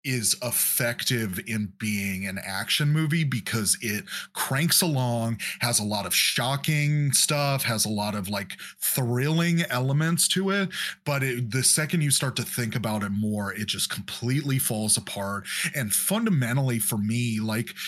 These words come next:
'cause, you know, it's great that we brought up the Fincher, like, kind of, like, a-, analog, um, or, like, uh, similarities, because in, in my mind, in a Fincher movie, why they're so successful is the, the, the villain or the enemy in a Fincher movie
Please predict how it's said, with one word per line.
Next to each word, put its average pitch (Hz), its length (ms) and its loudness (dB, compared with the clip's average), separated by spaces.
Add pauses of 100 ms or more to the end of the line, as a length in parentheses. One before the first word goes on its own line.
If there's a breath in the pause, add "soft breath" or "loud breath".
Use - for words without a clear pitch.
(120 loud breath)
'cause, 143 160 2
you 143 240 0
know, 117 140 0
it's 110 100 -2
great 135 240 -2
that 131 80 0
we 120 100 0
brought 104 280 -4
up 95 140 -4
the 113 60 -2
Fincher, 113 540 -2
like, 101 220 -6
kind 107 160 -4
of, 95 140 -6
like, 95 280 -8
a-, 110 200 -4 (140)
analog, 98 560 -2 (180)
um, 98 500 -4
or, 104 160 -2
like, 98 240 -4 (360)
uh, 113 140 -2
similarities, 107 800 0
because 113 360 -2 (300 loud breath)
in, 165 180 0
in 143 160 2
my 143 160 4
mind, 139 280 2
in 113 80 0
a 104 40 -2
Fincher 123 360 0
movie, 110 240 0
why 104 180 -2
they're 95 140 -4
so 110 160 0
successful 101 680 -2
is 98 240 -2 (1080)
the, 120 280 -2 (380 loud breath)
the, 117 480 0 (800)
the 139 260 -2 (140)
villain 135 460 2
or 139 120 2
the 113 240 -2
enemy 117 400 2
in 104 80 0
a 101 60 -2
Fincher 107 400 -2
movie 101 540 -2